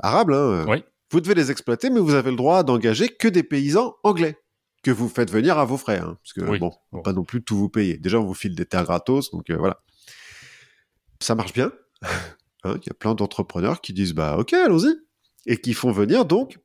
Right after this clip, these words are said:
Speaker 1: plein d'Anglais pour, euh, grand remplacer les Irlandais.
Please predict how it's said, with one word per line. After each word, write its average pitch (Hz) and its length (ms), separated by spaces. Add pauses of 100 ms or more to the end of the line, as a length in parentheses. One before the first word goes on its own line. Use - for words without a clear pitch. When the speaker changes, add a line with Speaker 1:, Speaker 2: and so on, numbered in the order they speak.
Speaker 1:
plein 208 180
d'Anglais 170 400 (340)
pour, 131 240
euh, 98 60
grand 117 280
remplacer 110 360
les 196 80
Irlandais. 147 320